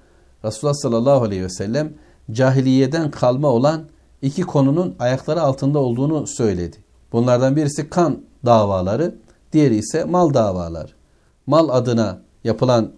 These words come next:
kavgalar ve kavga çağrıları ya da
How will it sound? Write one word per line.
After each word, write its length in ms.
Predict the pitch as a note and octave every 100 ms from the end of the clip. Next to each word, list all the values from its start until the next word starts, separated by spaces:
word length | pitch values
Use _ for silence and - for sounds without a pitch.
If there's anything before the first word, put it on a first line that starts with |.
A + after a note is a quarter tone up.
| _ _ _ _ -
kavgalar 640 | B2 A2 A#2 B2 G#2 - _ _
ve 100 | G#2+
kavga 320 | - A2 B2+
çağrıları 720 | C3+ A#2+ G#2+ G2 G2 C3+ F3 - _ _ _ _ _ _ _ _ _
ya 200 | A2 G#2
da 240 | G#2+ C3+